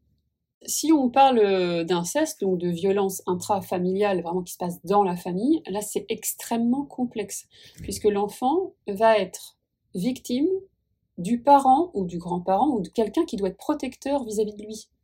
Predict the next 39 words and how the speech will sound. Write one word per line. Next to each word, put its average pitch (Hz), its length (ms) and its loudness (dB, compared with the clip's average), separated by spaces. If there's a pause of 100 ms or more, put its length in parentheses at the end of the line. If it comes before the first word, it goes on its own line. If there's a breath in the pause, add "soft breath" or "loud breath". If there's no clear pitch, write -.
(640)
Donc 220 460 2
dans 214 180 4
sa 214 180 0
tête 220 300 -2
et 202 80 -2
dans 185 140 0
son 185 140 -4
psychisme, 226 840 -6
c'est - 160 0
le 175 80 -2
chaos. 254 400 0 (1800 loud breath)
Comment 269 320 4
mettre 226 200 2
du 208 120 -6
sens 285 480 -2
sur 233 240 -2
normalement, 226 720 0 (300 soft breath)
euh, 180 800 -2
maman 208 400 -2
doit 208 180 0
me 202 60 -4
protéger 214 680 -4
et 202 60 2
en 190 60 0
fait 269 180 -6
c'est 214 220 -4
elle 262 160 -2
qui, 226 420 -4
euh, 190 80 0
m'agresse 196 440 -2
tous - 100 -10
les 202 100 -4
jours. 180 240 -8 (480)
Donc 180 80 -8
le 196 100 0
psychisme 233 440 -2
ne 202 60 0
peut 196 160 -2
pas, - 280 0